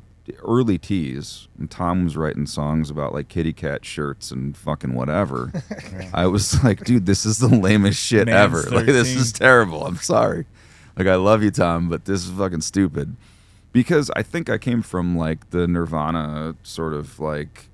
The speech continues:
Speaker 1: um, I, I mean, obviously Kurt Cobain was a fucking genius, but, you know, it seemed very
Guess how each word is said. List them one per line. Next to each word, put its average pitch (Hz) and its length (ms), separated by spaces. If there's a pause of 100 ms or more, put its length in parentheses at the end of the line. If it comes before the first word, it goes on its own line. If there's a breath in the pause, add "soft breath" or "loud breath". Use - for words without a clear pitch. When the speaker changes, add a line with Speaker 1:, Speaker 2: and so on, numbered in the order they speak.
Speaker 1:
um, 71 600 (880)
I, 78 120 (160)
I - 40
mean, 117 280 (120)
obviously 78 380
Kurt - 220
Cobain 62 340
was - 100
a - 40
fucking - 340
genius, 64 340
but, 71 240 (880 soft breath)
you 107 80
know, 110 60
it - 80
seemed 117 520
very 87 680